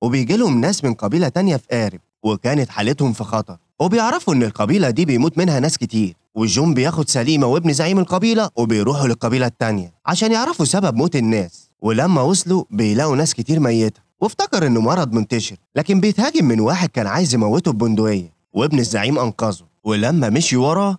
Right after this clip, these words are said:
شاف إنجليز تانيين بيحفروا عشان يطلعوا فضة صافية، وبيعرف إنهم حطوا للقبيلة دي سم في الرز بتاعهم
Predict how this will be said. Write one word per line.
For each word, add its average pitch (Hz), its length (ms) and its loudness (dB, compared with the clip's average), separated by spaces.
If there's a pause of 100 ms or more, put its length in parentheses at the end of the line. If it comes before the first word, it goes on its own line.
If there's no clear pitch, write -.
شاف - 280 -2
إنجليز 127 420 0
تانيين 131 320 0
بيحفروا 160 720 -2
عشان 104 360 -2
يطلعوا 135 440 0
فضة 160 300 -2
صافية، 107 440 -4 (160)
وبيعرف 196 500 0
إنهم 139 320 2
حطوا 185 320 -4
للقبيلة 160 460 0
دي 214 280 -4
سم 165 360 0
في - 100 -6
الرز 135 300 0
بتاعهم - 440 -4